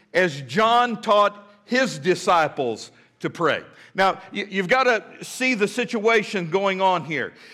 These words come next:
Here is one of the followers of Jesus, one of his disciples, one of the twelve. And these guys live with Jesus. I mean,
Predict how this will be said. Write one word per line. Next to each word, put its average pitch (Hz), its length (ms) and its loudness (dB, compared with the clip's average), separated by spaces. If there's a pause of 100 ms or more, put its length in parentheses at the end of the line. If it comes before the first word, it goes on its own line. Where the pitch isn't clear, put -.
Here 254 240 4
is 196 160 2
one 202 300 0
of 175 340 0
the 180 100 0
followers 233 680 2
of 202 160 -4
Jesus, 156 440 -6
one 214 200 -2
of 226 100 -2
his 185 260 -2
disciples, 165 600 0
one 208 240 2
of 214 140 -2
the 196 60 -4
twelve. 180 540 0 (580)
And 185 160 0
these 269 220 0
guys 262 320 4
live 233 280 2
with 202 180 -4
Jesus. 175 800 -6
I 156 120 -4
mean, 202 180 0